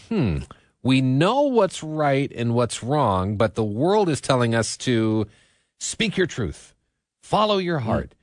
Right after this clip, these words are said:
Speaker 1: you do
Speaker 2: Yeah.
Speaker 1: you." Uh, I just, I find that so fascinating.
Speaker 2: Um, well, i-, if, if you find that fascinating,
Speaker 1: <laughs>
Speaker 2: uh, Ben, then, then you'll love the Bible. Um, <laughs> because, uh, um, uh, we have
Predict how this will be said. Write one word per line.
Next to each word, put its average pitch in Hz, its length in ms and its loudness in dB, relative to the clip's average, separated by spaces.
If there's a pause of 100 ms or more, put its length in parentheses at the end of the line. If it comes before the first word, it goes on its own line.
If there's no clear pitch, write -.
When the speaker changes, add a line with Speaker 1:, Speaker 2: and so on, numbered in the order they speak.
(440)
Speaker 1:
you 196 260 0
do 202 180 0
Speaker 2:
Yeah. 196 60 0
Speaker 1:
you." 165 380 0 (1080)
Uh, 123 140 -2
I 123 120 -4
just, 143 220 -4
I 127 100 0
find 147 200 -2
that 139 120 0
so 139 100 -4
fascinating. 101 580 -4 (1200)
Speaker 2:
Um, 120 340 0
well, 156 380 4 (220)
i-, 156 160 -8 (280)
if, 151 260 -2
if 139 180 -4
you 220 80 0
find 180 240 4
that 185 140 2
fascinating, 127 580 -2 (220)
Speaker 1:
<laughs> - 220 -12
Speaker 2:
uh, 127 340 2 (160)
Ben, 110 300 -4
then, 127 260 -4
then 135 200 4
you'll 165 140 6
love 147 200 4
the 135 60 -2
Bible. 139 320 -4 (160)
Um, 123 300 -4 (680)
<laughs> - 0 -
because, 143 920 -2 (320)
uh, 127 260 4 (380)
um, 123 320 -4 (300)
uh, 127 200 0
we 160 280 4
have 143 460 0